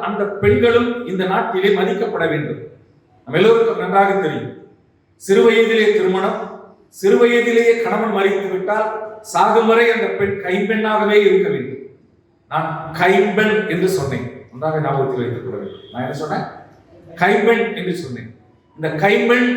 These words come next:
என்று சொல்ல வேண்டும் என்று சொல்லி தந்தவரே யார்? கலைஞர் தான். விதவை என்றால் அந்த விதவைக்கு அந்த வார்த்தையில் பொட்டு இல்லை, பொட்டு வைக்க வேண்டும் என்பதற்காக இரண்டு பொட்டு, கைம்பெண்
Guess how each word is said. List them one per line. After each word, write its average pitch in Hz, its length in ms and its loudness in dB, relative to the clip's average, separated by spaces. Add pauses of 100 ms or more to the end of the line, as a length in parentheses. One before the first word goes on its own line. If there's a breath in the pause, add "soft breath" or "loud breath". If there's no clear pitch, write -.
(140)
என்று 202 160 0 (120)
சொல்ல 190 180 -4 (120)
வேண்டும் 233 360 0 (340)
என்று 165 220 -6
சொல்லி 196 240 -4
தந்தவரே 190 460 2
யார்? - 180 0 (800)
கலைஞர் 160 420 -2
தான். - 160 -2 (380)
விதவை 196 300 4 (100)
என்றால் 190 420 0 (640)
அந்த 160 160 -6 (100)
விதவைக்கு 220 500 2 (260)
அந்த 165 180 -8
வார்த்தையில் 190 600 2
பொட்டு 185 260 -4 (100)
இல்லை, 165 200 0 (1120)
பொட்டு 202 280 2
வைக்க 247 220 4 (120)
வேண்டும் 214 280 0 (180)
என்பதற்காக 185 540 -2 (120)
இரண்டு 226 420 4
பொட்டு, 196 280 2 (560)
கைம்பெண் 214 840 -2